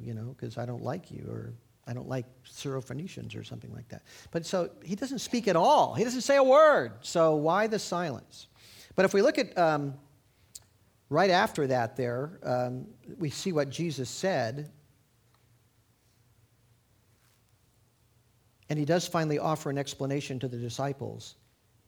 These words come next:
And this is really interesting. He says, "I was sent only to the lost sheep of the house of Israel." There is an expressed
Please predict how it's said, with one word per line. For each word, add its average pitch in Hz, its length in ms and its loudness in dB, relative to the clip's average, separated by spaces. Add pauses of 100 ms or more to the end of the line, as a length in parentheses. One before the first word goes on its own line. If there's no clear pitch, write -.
And 143 120 -4
this 214 140 -6
is 165 140 -10
really 147 240 -4
interesting. 131 420 -10
He 127 80 -8
says, 123 240 -10 (100)
"I 139 200 -4
was 190 160 -6
sent - 680 -10 (840)
only 151 360 -2
to 165 140 -6
the 143 140 -2
lost 135 320 -2
sheep - 500 -10 (680)
of 120 140 -6
the 127 100 -4
house 123 500 -6
of 120 160 -8
Israel." - 640 -12 (1500)
There 156 600 2
is 135 200 -4
an 143 60 -2
expressed 147 760 -2